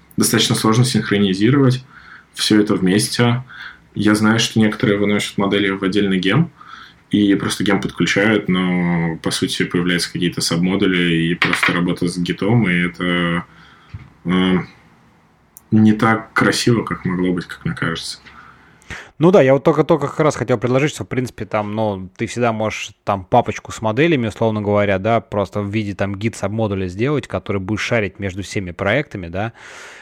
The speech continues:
Speaker 2: а, и тем самым, пожалуйста, иметь. Более того, ты там, поскольку это сабмодуль, можно там даже ссылаться на разные версии, да, если ты там не успел обновить. То есть, в принципе, ну,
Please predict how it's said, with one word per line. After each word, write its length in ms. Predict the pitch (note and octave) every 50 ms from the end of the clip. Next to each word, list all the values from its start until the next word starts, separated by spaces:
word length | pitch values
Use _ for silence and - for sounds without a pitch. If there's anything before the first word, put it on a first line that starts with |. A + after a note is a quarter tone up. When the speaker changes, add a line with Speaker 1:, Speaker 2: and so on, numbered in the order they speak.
| - - -
Speaker 2:
а, 320 | - G2 G2 F#2+ F#2+ F2+ F#2
и 60 | F#2
тем 160 | - G2+ F#2+
самым, 320 | - - A#2 A#2+ A#2 G#2+ F2+
пожалуйста, 540 | - G2 F#2+ G#2 F#2 - - - E2+ E2 D#2+ E2+
иметь. 260 | F2+ F2+ F2+ F2+ D#2+
Более 240 | F2 G#2 B2 A#2 G#2
того, 160 | F#2 G2 F#2 F2+
ты 120 | - F#2+
там, 140 | F2 E2+ E2+
поскольку 400 | - F#2 - - G2 - - F#2+
это 100 | F2 -
сабмодуль, 420 | - F#2+ F#2+ A2 D3 F3+ D3+ B2 G2+
можно 280 | F#2+ G2 G2 F2 E2
там 120 | - F2 F2+
даже 180 | F2+ F#2 - -
ссылаться 440 | - - G#2 G2 G2 F#2 - - G#2
на 100 | G2 G2
разные 300 | G#2 G2+ E2+ F#2 G2 G2
версии, 320 | G#2 C3+ E3 D#3 - - G2+
да, 120 | F#2+ G#2
если 200 | G#2+ - - F#2
ты 100 | - F#2
там 180 | - E2+ E2+ F2+
не 60 | F2+
успел 280 | F2 - - - F2 E2+
обновить. 480 | E2 F2 F2+ F2+ F2 E2+ D#2+ - - - _ _ _ -
То 80 | -
есть, 120 | F2+ E2+ -
в 100 | - _ -
принципе, 500 | - G#2+ A2 - - - G2+ G2 F2+ - - - - - - - - _ _ _ _ _ -
ну, 300 | C3+ B2+ A2+ F2+ - -